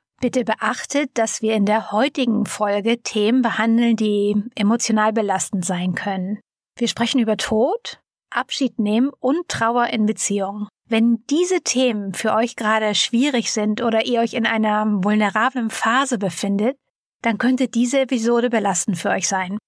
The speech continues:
Wir empfehlen also, auf euch selbst zu achten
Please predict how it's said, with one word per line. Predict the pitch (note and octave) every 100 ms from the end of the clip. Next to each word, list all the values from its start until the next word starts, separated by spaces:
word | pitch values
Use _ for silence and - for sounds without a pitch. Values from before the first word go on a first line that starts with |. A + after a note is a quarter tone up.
| _
Wir | - G#3+
empfehlen | A3+ - C#4+ D#4+ B3
also, | G3+ G3+ A3 C#4+
auf | D4+ A3+ G#3
euch | G3+ - -
selbst | - G#3+ - -
zu | A#3+
achten | F#3 F3 - A#3+